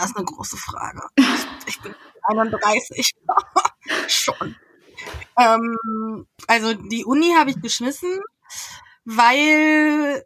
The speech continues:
genau, ich habe Theologie und B W L studiert, das war so ein Kombi-Bachelor hier an der Humboldt in Berlin.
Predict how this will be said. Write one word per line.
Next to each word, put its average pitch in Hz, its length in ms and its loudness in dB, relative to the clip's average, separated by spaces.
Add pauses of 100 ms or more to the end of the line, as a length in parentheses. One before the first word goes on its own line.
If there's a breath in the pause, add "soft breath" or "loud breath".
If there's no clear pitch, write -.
(100)
genau, 240 200 4
ich 214 100 -2
habe 240 100 -2
Theologie 247 420 -2
und 302 60 2
B 254 100 0
W 220 60 -2
L 240 180 2
studiert, 294 220 0
das - 80 -10
war 247 80 -2
so 214 60 -4
ein 202 60 -6
Kombi-Bachelor 285 760 2
hier 240 200 0
an 226 60 -2
der 220 100 -2
Humboldt 277 360 -2
in 226 140 -6
Berlin. 226 380 -4